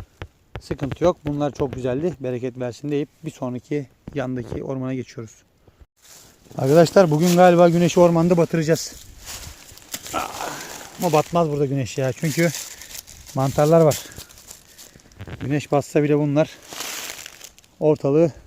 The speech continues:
aydınlatacak gibi duruyor. Çok iyi ya valla.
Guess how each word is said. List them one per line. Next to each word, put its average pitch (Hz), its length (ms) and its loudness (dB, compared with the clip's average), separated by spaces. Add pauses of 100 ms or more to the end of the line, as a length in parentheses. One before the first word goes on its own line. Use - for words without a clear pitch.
(380)
aydınlatacak 147 560 2
gibi 143 160 -2
duruyor. 139 300 0 (1120)
Çok 214 240 0
iyi 160 140 4
ya 151 200 4
valla. 165 340 4